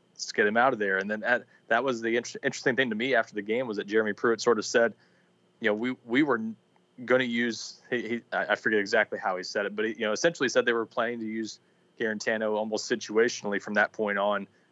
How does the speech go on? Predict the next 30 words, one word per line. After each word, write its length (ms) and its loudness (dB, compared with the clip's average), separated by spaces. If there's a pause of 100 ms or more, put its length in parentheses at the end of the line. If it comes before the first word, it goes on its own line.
(140)
when 160 2
they 100 4
got 240 2 (160)
good 220 -2
field 240 -2
position 360 -8
like 220 -6
that, 300 -6
that 160 -6
they 80 4
were, 160 0
you 60 -8
know, 100 0
if 80 -6
they 100 -2
had 140 4
a 40 2
short 300 0
field 300 -2
again, 340 0
it 80 -6
was 140 -4
gonna 200 -2
be 140 -4
Guarantano 580 0
is 120 -6
what 100 -6
it 80 -10
sounded 300 -4
like. 280 0